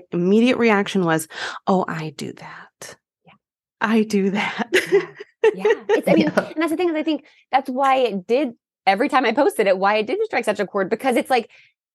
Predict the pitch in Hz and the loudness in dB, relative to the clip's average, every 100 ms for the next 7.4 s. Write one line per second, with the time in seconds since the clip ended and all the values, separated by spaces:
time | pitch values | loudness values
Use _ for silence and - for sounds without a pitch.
0 | _ _ 294 415 330 - 214 180 87 214 | _ _ 2 4 2 -2 -2 0 0 2
1 | 294 277 185 214 208 185 160 165 139 - | 2 2 -2 0 0 0 0 0 -2 -6
2 | - - 156 151 147 143 139 135 - 170 | -14 -4 -2 -2 -4 -4 -2 -2 -2 0
3 | 156 143 147 139 135 - 240 - 202 - | 0 0 0 0 -2 -4 -4 -2 -6 -10
4 | _ _ _ _ - 233 285 339 - - | _ _ _ _ 0 4 6 4 0 -10
5 | _ _ _ 214 214 240 392 220 202 - | _ _ _ -6 -2 0 0 2 0 -4
6 | _ _ _ _ _ _ _ - 185 247 | _ _ _ _ _ _ _ -2 2 4
7 | 180 175 202 | 4 2 0